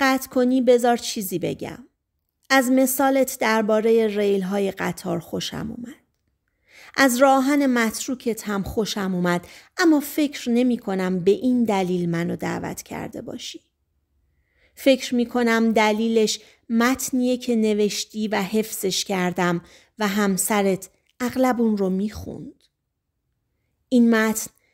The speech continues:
خیلی شاعرانه تر از اون بانک مساعدت توه. رزماور نور هرگز سپاسمندی را از یاد نمیبرد. هنگام نبرد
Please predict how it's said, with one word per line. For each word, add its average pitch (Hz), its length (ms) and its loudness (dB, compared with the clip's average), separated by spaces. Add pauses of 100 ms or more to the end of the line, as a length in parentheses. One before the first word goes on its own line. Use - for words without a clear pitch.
(120)
خیلی 254 640 2
شاعرانه 202 960 0
تر 220 240 -2
از 196 280 0
اون 190 180 -2 (320)
بانک 202 420 0
مساعدت 175 1040 -6
توه. - 320 -16 (2500)
رزماور 214 760 4
نور 214 680 0 (380)
هرگز 240 540 0
سپاسمندی 196 1200 -2
را 185 140 0
از 170 260 -4
یاد 170 380 -4
نمیبرد. 226 880 -12 (1400)
هنگام 214 600 4
نبرد 202 640 0